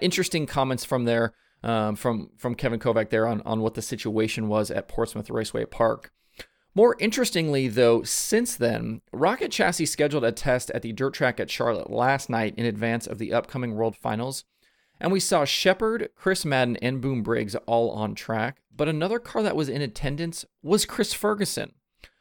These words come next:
Fergie doesn't drive in a Rocket. In fact, he's part of the Bloomquist squad driving a Team Zero chassis. So why was he there? According to a post on his Facebook page, he got some laps in and did some testing with Fox Shots,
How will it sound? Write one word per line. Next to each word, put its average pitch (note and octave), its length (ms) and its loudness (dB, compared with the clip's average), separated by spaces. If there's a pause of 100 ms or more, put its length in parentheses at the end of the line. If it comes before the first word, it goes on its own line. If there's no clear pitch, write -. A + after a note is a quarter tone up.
(360)
Fergie A#3+ 220 4
doesn't G#3 260 4
drive D#3 400 2
in D3 140 0
a B2+ 100 2
Rocket. B2+ 440 2
In A#2 100 -2
fact, E3+ 220 0
he's - 120 -10
part A3 260 -2
of F#3+ 100 -4
the C#3 120 -2
Bloomquist C3 680 -2
squad A#2 460 0
driving C3+ 300 -2
a A#2 60 -2
Team C#3 380 -6
Zero B2 400 0
chassis. - 540 -4 (500)
So - 160 2
why E3+ 200 2
was A3+ 160 -2
he G#3 80 -2
there? G3+ 320 0 (120)
According B3 420 -2
to - 140 -2
a D3+ 80 2
post F3 400 2
on D3+ 120 -2
his C3+ 220 -6
Facebook E3+ 440 -2
page, A2+ 300 0
he - 80 -4
got F#3+ 220 0
some D3 140 -4
laps C3 320 0
in A2+ 160 -2
and A2 140 -6
did A#2 140 -6
some A2 160 -6
testing C3 440 -6
with A2+ 140 -4
Fox A#2+ 320 -2
Shots, A#2+ 320 -4